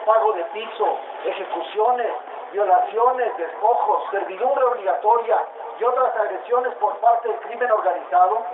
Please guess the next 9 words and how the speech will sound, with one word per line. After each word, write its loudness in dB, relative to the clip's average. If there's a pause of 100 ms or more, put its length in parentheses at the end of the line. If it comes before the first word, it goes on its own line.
(380)
los 0
pobladores 2
de -2
Michoacán, 2 (500)
hartos 4
de -4
solicitar 2 (400)
al 6
gobierno, 0